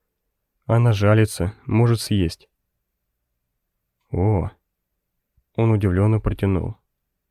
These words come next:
"Как их много!" Ния уменьшила скорость корабля и снизилась, чтобы лучше рассмотреть. Шашковидное существо, по размеру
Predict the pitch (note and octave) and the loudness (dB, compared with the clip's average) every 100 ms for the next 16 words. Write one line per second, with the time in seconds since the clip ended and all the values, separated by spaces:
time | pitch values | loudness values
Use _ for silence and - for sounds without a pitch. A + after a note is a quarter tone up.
0 | _ _ - A#2 A#2+ - B2+ A#2+ E2+ D2+ | _ _ -2 -2 -2 -2 0 0 0 -4
1 | - _ _ _ _ _ _ _ _ _ | -12 _ _ _ _ _ _ _ _ _
2 | _ _ _ G2 G#2+ D3 D3+ A2 G#2 G2 | _ _ _ 0 2 2 2 2 0 0
3 | F2+ E2+ - F#2+ E2+ - F#2 F2+ F#2+ A#2 | -4 -6 -4 -4 -4 -4 -2 0 0 0
4 | - _ _ _ C3+ A#2+ A#2+ G#2 F2 D#2+ | -6 _ _ _ -4 -2 0 0 0 -4
5 | - _ _ _ _ _ - B2+ B2 A#2 | -10 _ _ _ _ _ -8 -4 0 2
6 | A#2+ - A#2+ A2+ A#2 G#2+ F#2+ E2 - _ | 0 0 -2 0 -2 -2 -4 -6 -10 _
7 | _ _ _ _ _ _ _ _ - A#2 | _ _ _ _ _ _ _ _ -10 -6
8 | - B2 D3 C3 A2+ - - F#2+ - G2+ | -2 0 2 2 0 -2 -8 -12 -6 -4
9 | G#2+ - _ _ _ _ _ - F#2+ G#2+ | -2 -6 _ _ _ _ _ -2 0 2
10 | B2+ A#2+ F#2 | 2 2 -2